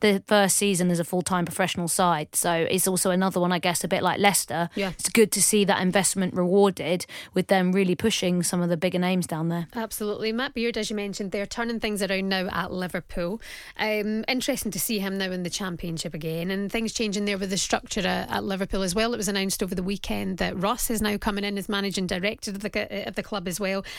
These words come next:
Speaker 2: And like you say, that investment coming in that we're talking about, and when they really put into that, hopefully we'll see that turnaround, uh, in the game as well. Now, tomorrow night is a huge night,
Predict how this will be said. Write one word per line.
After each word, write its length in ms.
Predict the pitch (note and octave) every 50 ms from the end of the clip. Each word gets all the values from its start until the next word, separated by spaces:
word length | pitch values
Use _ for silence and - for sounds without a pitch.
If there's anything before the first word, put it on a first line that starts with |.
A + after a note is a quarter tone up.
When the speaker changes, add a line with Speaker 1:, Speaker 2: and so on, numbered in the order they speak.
| - -
Speaker 2:
And 80 | A3+
like 140 | G#3+ G#3+ - C4
you 60 | A3+
say, 180 | - - A3+
that 160 | G#3 G3+ G#3 -
investment 600 | G#3 F#3+ E3+ G3 G3 G#3 - - A#3 G#3+ G#3 -
coming 280 | - G3+ F#3 F#3 F#3
in 180 | F#3 F3+ F#3 F#3+
that 100 | F#3 F3+
we're 60 | -
talking 380 | - - G3 G3+ - - F#3+ F3+
about, 160 | E3 F3 F3
and 180 | F#3 G3 F#3
when 120 | F3 F#3 F3+
they 80 | F#3
really 200 | F#3 G3 G#3+ G3
put 220 | G3 - - G#3+ -
into 200 | F#3+ F#3 F3 -
that, 160 | - G3+ -
hopefully 360 | - - - G3+ - - A3 G3
we'll 140 | F3+ F#3+
see 180 | - - - G3+
that 220 | F3 F#3 F#3 -
turnaround, 640 | - - G#3 F#3+ F#3+ F#3+ F3+ F3+ F#3 F#3 F#3+ A3 - - - - - - - - - -
uh, 40 |
in 360 | G#3 G3 F#3+ F#3+ - A3 G3+ G3
the 80 | G3
game 420 | F#3 - G#3 F#3+ F#3+ F#3 F#3+ G3 -
as 260 | - G3 F#3 F#3 - -
well. 260 | G3+ G#3 G3 F#3+ F3+ - - - - -
Now, 160 | - A#3 A3+ A#3
tomorrow 500 | - - - B3+ B3+ C4 C#4+ D4+ D#4 D#4+
night 360 | D4 C4+ A#3 G#3 F3+ - -
is 160 | - A3+ G#3+
a 100 | B3+ B3
huge 560 | G#3 - - - C4+ D4 E4 F4 F#4 C#4 - C#4
night, 320 | B3 G3 F3 E3 E3 -